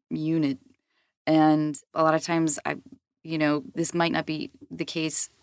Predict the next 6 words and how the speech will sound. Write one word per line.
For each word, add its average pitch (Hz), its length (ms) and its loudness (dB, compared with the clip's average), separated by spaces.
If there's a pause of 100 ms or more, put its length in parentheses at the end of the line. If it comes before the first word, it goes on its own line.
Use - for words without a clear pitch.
for - 220 -8
you 202 240 0
guys, 202 320 2
but 165 300 2 (440)
oftentimes 160 840 2 (640)
the 165 200 2